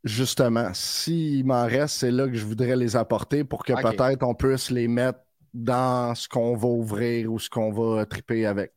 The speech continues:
Speaker 1: là. Ça pourrait être
Speaker 2: Ok.
Speaker 1: le fun.
Speaker 2: J'adore ça. Guillaume, euh, rapidement, toi, euh, parce que je sais que justement, t'as des tâches de papa à accomplir ce soir, mais rapidement, t'as dit que ça fait longtemps que tu collectionnes. Euh, je veux dire, à, dans,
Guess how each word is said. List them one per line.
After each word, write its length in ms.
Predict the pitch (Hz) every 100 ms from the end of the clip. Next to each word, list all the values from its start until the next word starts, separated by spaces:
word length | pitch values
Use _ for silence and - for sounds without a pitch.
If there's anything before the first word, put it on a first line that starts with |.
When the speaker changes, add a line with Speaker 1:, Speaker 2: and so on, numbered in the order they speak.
| -
Speaker 1:
là. 80 | - _ _ _ -
Ça 80 | -
pourrait 220 | - 165
être 80 | -
Speaker 2:
Ok. 40 |
Speaker 1:
le 60 | 175
fun. 120 | 64 _ _
Speaker 2:
J'adore 400 | 98 117 113 101
ça. 160 | - 104 98
Guillaume, 400 | 113 190 240 175
euh, 160 | 131
rapidement, 480 | 127 123 135 160 208
toi, 240 | - 170
euh, 300 | 175 131 110 107 - - -
parce 140 | 110
que 100 | 127
je 100 | 120
sais 220 | 120 156
que 220 | 143 120 110
justement, 360 | - 123 139
t'as 140 | 139 113
des 180 | 117
tâches 300 | 113 147 143
de 80 | 117
papa 320 | 117 139 -
à 180 | 156 135
accomplir 540 | 120 - 117 110 143 147
ce 140 | 120
soir, 300 | - 170 214
mais 180 | 123 110 - - -
rapidement, 360 | 127 143 170 226
t'as 140 | 165
dit 120 | 147
que 40 | 196
ça 140 | -
fait 60 | 147
longtemps 340 | 151 151 220
que 80 | 220
tu 60 | -
collectionnes. 600 | 135 120 - 175 190 156
Euh, 440 | 127 113 110 110
je 80 | 107
veux 60 | 110
dire, 200 | 135 131
à, 60 | 123 127
dans, 280 | 127 131